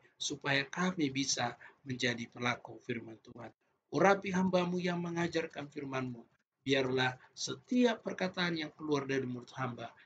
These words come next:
ada di bawah kendali Roh Kudus. Terpujilah Tuhan di segala Tuhan, dalam nama Yesus kami berdoa. Haleluya. Amin. Amin, saudara-saudara. Kita akan lanjutkan perenungan kita.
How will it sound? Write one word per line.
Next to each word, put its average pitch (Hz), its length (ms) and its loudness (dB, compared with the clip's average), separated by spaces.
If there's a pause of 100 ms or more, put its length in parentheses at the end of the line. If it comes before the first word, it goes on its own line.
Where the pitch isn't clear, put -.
(240)
ada 123 320 0
di 120 80 -14
bawah 117 400 -4
kendali 113 480 -8
Roh 110 240 -14
Kudus. - 480 -12 (480)
Terpujilah 135 640 0
Tuhan 135 240 2
di 131 80 0
segala 131 320 -2
Tuhan, 175 400 6 (400)
dalam 143 400 4
nama 135 160 2
Yesus 131 240 2
kami 123 240 -2
berdoa. 113 320 -6 (400)
Haleluya. 120 720 0 (320)
Amin. 120 640 2 (1200)
Amin, 143 240 6
saudara-saudara. 143 640 4 (560)
Kita 123 720 4
akan 123 160 0
lanjutkan 127 560 4 (1300)
perenungan 123 480 0
kita. 180 400 4